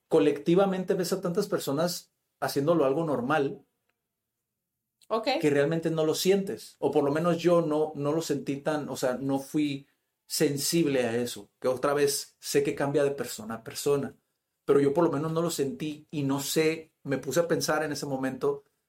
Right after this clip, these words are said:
Speaker 1: ¿será porque todos los demás lo están haciendo? Que es
Speaker 2: Ah.
Speaker 1: como, pues, ¿qué puede salir mal si
Speaker 2: Pues
Speaker 1: todos lo
Speaker 2: sí.
Speaker 1: están haciendo?
Speaker 2: Pues sí.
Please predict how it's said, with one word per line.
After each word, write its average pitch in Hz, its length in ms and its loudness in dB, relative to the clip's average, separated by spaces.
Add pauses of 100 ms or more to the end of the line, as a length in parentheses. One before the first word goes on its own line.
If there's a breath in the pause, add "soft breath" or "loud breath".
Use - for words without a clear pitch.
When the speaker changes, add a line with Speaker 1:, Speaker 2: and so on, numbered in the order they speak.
(420)
Speaker 1:
¿será 135 360 0
porque 151 320 0
todos 151 340 4
los 170 120 2
demás 135 260 2
lo 147 80 -2
están 147 260 -4
haciendo? 147 540 -2 (280)
Que 139 100 0
es 240 80 4
Speaker 2:
Ah. 233 60 4
Speaker 1:
como, 175 400 2 (200)
pues, - 140 -10
¿qué 120 100 -10
puede 135 220 0
salir 139 300 0
mal 151 240 0
si - 100 -10
Speaker 2:
Pues 214 120 -4
Speaker 1:
todos 143 120 6
lo 151 80 4
Speaker 2:
sí. 143 60 -4
Speaker 1:
están 147 160 0
haciendo? 170 460 0
Speaker 2:
Pues - 100 -18
sí. - 160 -20